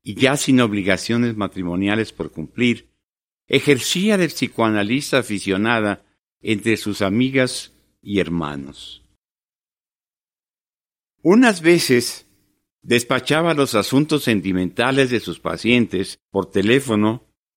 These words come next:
y otras en la sala de casa. Escuchar sus conversaciones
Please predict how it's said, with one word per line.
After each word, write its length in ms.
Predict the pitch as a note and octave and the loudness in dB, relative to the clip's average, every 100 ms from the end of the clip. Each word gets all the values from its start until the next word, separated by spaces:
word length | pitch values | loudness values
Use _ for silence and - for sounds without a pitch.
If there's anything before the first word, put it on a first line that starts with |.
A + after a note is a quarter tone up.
| _ _ | _ _
y 120 | - B2+ | 0 2
otras 380 | D#3 E3+ D3 | 2 0 0
en 140 | B2 G2+ | 0 2
la 100 | F#2 | 0
sala 500 | G#2 G#2+ G#2 G#2 - | 0 0 0 -2 -4
de 160 | F#2+ E2+ | -6 -6
casa. 500 | - D2+ - - _ _ _ _ _ _ _ _ _ _ _ _ _ _ | -6 -6 -8 -12 _ _ _ _ _ _ _ _ _ _ _ _ _ _
Escuchar 540 | B2 - C3+ - F#3+ | 0 2 0 4 2
sus 240 | G3 F#3+ - | 2 -6 -2
conversaciones 1000 | B2 A2 G2+ F#2+ C#3+ C#3+ A2 G2+ - | 2 2 0 0 2 4 4 0 -6